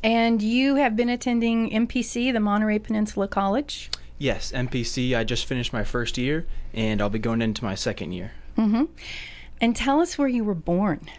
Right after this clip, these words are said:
Speaker 2: I was born in Hawaii.
Speaker 1: Woo! I'm going there in a couple weeks.
Speaker 2: Oh, that'll be
Speaker 1: I,
Speaker 2: fun.
Speaker 1: I wore my Hawaiian shirt for you and
Speaker 2: Oh.
Speaker 1: me. <laughs> Well, you know, attending college can have a way of really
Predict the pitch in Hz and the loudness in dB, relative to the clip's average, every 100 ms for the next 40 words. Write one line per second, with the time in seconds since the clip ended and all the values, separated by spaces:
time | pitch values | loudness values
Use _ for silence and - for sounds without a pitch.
0 | - - - - - - 147 127 139 135 | -16 -14 -14 -14 -6 0 0 2 0 0
1 | 110 110 101 127 135 92 - - - - | -2 -2 -2 0 -2 -6 -12 -14 -16 -16
2 | - - 196 208 294 330 330 311 311 302 | -18 -2 4 6 8 8 8 6 6 6
3 | 294 277 240 233 220 226 214 208 202 214 | 4 4 4 4 4 4 2 2 2 0
4 | 214 208 214 214 - - 104 104 101 107 | 2 2 2 0 -6 -10 -4 -2 0 0
5 | 110 110 104 131 127 110 - 220 220 220 | 2 2 2 -2 -4 -2 2 4 6 6
6 | 220 208 202 196 208 208 202 185 - 202 | 6 4 4 4 4 2 0 -2 -2 2
7 | 208 214 208 226 208 196 240 - - 392 | 4 6 6 4 4 4 2 0 -2 2
8 | 381 - 381 381 330 - 320 - - 285 | 2 4 2 2 2 2 0 -2 -4 -6
9 | - - - - - - - - - 311 | -8 -10 -14 -12 -12 -12 -14 -12 2 4
10 | 311 262 320 339 285 170 349 403 339 277 | 4 4 4 4 2 0 2 4 4 2
11 | 285 294 311 - 269 240 277 349 285 277 | 2 4 2 0 -2 0 0 2 4 4
12 | 262 220 240 269 | 4 2 0 0